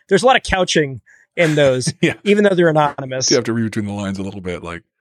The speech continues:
Speaker 2: "I think
Speaker 1: They're
Speaker 2: you
Speaker 1: like,
Speaker 2: guys are pretty great,
Speaker 1: I
Speaker 2: except for"
Speaker 1: However,
Speaker 2: Yeah.
Speaker 1: comma,
Speaker 2: Yeah.
Speaker 1: you know?
Speaker 2: Yeah.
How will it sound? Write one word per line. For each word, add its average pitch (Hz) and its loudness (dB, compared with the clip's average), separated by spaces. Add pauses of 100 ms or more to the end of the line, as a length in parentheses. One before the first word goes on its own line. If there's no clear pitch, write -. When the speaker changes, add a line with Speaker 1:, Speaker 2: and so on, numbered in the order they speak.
(200)
Speaker 2:
"I - -8
think 240 -4
Speaker 1:
They're 185 4
Speaker 2:
you - 8
Speaker 1:
like, 170 6
Speaker 2:
guys 175 0
are 165 2
pretty 180 0
great, 165 0
Speaker 1:
I 247 2
Speaker 2:
except - -6
for" 98 -12 (720)
Speaker 1:
However, 156 2
Speaker 2:
Yeah. 160 -10 (120)
Speaker 1:
comma, 143 -2
Speaker 2:
Yeah. 104 -8
Speaker 1:
you 147 0
know? 143 -2 (240)
Speaker 2:
Yeah. 92 -10